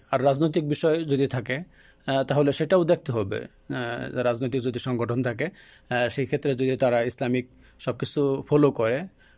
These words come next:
রাসূল সাল্লাল্লাহু আলাইহি সাল্লামের যে আনিত জীবন বিধান রয়েছে সেটা যদি সম্পূর্ণভাবে বা সুন্দরভাবে পালন করা যায় তাহলে সেটা করা যেতে পারে।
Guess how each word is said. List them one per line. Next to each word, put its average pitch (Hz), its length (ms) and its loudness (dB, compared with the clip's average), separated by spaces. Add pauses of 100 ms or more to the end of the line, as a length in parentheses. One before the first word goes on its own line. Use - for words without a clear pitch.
(120)
রাসূল 120 220 -2
সাল্লাল্লাহু 135 420 0
আলাইহি 139 300 2
সাল্লামের 135 280 -6
যে 120 180 -2
আনিত 131 480 0
জীবন 127 420 0
বিধান 120 320 2
রয়েছে 143 360 2 (360)
সেটা 151 280 0
যদি 139 180 0
সম্পূর্ণভাবে 131 760 2
বা 123 160 0
সুন্দরভাবে 139 800 2 (300)
পালন 147 240 2
করা 151 220 6
যায় 156 240 2 (180)
তাহলে 143 220 0
সেটা 185 320 0 (200)
করা 151 200 6
যেতে 120 220 -4
পারে। 104 260 -4